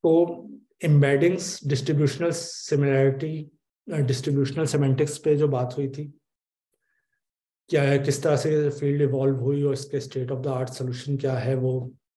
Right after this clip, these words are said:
हमने discuss कर लिया था। अब एक चीज़ जो, uh, presentation में नहीं है, अ, अभी बातों में आई, अ, discuss हुई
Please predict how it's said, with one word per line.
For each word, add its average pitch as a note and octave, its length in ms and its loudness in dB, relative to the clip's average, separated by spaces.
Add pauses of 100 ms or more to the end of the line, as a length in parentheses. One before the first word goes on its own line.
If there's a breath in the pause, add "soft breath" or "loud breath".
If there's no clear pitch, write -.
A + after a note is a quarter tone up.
हमने C3 240 -4
discuss B2 360 -6
कर A#2 220 -4
लिया C3+ 200 2
था। D3 380 -10 (1400 soft breath)
अब D3 220 2 (680)
एक D#3+ 280 -2
चीज़ D#3 220 -2
जो, C#3+ 460 2 (720)
uh, C3+ 440 0
presentation C3+ 640 0
में D3+ 80 -2
नहीं C#3 280 -4
है, C#3+ 300 -8 (880 soft breath)
अ, C#3 280 4
अभी B2+ 160 0
बातों B2+ 320 -4
में C#3+ 140 -2
आई, C3 240 -2
अ, C3 140 -12 (680)
discuss B2 400 -4
हुई C3+ 160 0